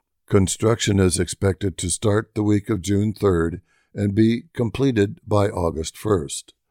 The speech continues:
In other business, the board approved submitting an application to the state's School Budget Review Committee for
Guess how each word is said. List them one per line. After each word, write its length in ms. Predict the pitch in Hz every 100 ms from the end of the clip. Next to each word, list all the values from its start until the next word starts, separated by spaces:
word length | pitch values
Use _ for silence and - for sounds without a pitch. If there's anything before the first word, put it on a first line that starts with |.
| _ _ _ -
In 140 | 104
other 240 | 107 104
business, 580 | 85 92 80 92 113 - - -
the 80 | 120
board 260 | 92 127 143
approved 520 | - 120 113 107 -
submitting 680 | - 101 95 98 98 98 107
an 140 | 92
application 720 | 95 95 101 - 98 92 90
to 140 | - 92
the 120 | 85
state's 480 | - 110 101 95 -
School 400 | - - 110 117
Budget 420 | 113 107 95 104 -
Review 360 | 101 92 92
Committee 560 | - 90 87 78 82 82 _ _ _ _ _
for 400 | - 104 98 92